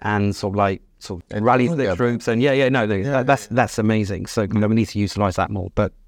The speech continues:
Speaker 1: back to your question, yeah, absolutely. Need to really put together a, a strategy around getting our name out there.
Speaker 2: 'Cause I guess so far from everything we've discussed today,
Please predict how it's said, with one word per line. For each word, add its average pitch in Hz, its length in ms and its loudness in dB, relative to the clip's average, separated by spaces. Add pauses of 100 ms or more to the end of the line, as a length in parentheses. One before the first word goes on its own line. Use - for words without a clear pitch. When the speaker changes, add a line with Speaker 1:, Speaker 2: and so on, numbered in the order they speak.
Speaker 1:
back - 160 -2
to - 120 -2
your 92 80 2
question, 92 380 -2
yeah, 87 140 -4
absolutely. 92 560 -4 (100)
Need 104 240 0
to 101 220 0 (120)
really 110 320 4
put - 220 -4
together 95 540 0
a, 95 160 0 (200)
a 95 60 -6 (280)
strategy 92 840 0 (100)
around 92 480 -2 (340)
getting 92 220 0
our 92 80 0
name 95 180 0
out 90 200 -4
there. 85 180 -8 (260)
Speaker 2:
'Cause 120 180 0
I 123 40 0
guess 135 180 2
so 120 280 2
far 110 360 0
from 104 260 0
everything 98 300 -4
we've 98 160 -2
discussed - 400 -6
today, 92 440 0